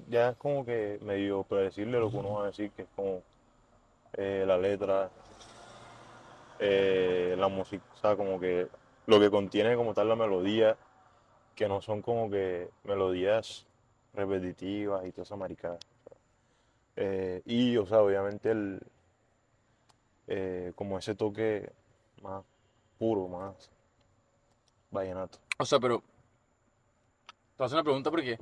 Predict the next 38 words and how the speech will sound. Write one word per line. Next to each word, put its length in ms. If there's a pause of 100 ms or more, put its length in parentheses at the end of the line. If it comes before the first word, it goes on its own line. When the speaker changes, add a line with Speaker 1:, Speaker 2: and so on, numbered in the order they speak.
(680)
Speaker 2:
Justamente 560
a-, 40
ayer 180
estaba 240
pensando 280
esto 140
mismo 400
y 80
es 120
como 220
que, 220 (960)
¿tú 140
crees 180
que 200
el 100
vallenato 760 (880)
como 300
género 500
hubiera 320
podido 540
sobrevivir 760 (800)
a 140
todo 180
esto 160
de 60
la 20
tendencia 260
urbana? 220
Porque 240
si, 160
si 180
tú 80
analizas 320
el 80
vallenato 380
hoy 160
en 140
día, 360